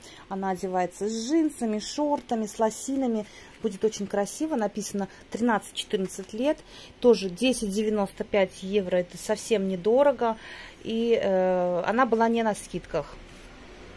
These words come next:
Смотрите, вот как вот с задней стороны Чип и Дейл, видите, как танцует. И с передней я вам уже показала.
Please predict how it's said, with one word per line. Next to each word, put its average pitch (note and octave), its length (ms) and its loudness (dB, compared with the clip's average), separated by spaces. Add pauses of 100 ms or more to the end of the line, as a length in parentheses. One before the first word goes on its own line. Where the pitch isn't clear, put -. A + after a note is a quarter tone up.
(1700)
Смотрите, C4 400 4
вот G#3+ 160 0
как A3+ 240 8
вот A3 120 -2
с - 20 -8
задней A3+ 320 8
стороны A#3 440 4 (200)
Чип C#4 180 2
и C4 80 6
Дейл, A#3+ 380 8
видите, C#4+ 320 0
как A3 180 -2
танцует. A#3+ 500 0 (360)
И C4 100 -4
с - 80 -10
передней A#3+ 420 0
я A3 120 4
вам G#3+ 200 0
уже G#3 200 0
показала. F#3 640 0